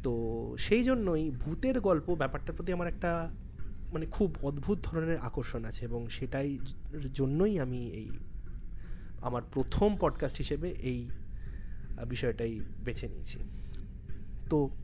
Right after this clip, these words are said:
ভূতের গল্পের কথা বলতে গেলে প্রথম যেটা বলতে হয়, সেটা হচ্ছে ভূতের গল্প কিন্তু বহু সময় ধরে উপেক্ষিত হয়ে এসেছে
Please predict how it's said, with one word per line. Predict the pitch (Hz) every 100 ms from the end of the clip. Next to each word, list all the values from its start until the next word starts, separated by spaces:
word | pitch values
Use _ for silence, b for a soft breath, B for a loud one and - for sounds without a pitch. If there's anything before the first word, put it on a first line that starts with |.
| - B B B B B -
ভূতের | 180 254 285
গল্পের | 247 233 240
কথা | 226 240
বলতে | 156 156 202
গেলে | 214 226
প্রথম | - 160 - 247 240
যেটা | 226 196
বলতে | 143 127 123
হয়, | 120 120
সেটা | 165 190
হচ্ছে | 214
ভূতের | 143 165 240 240
গল্প | 170 156 202
কিন্তু | 220 214 180 127 104 - - B B B B B - 131
বহু | 165 - 269 277
সময় | - 185 185 202
ধরে | 156 139 127 131 139
উপেক্ষিত | 151 - - - - 117
হয়ে | 104
এসেছে | - - -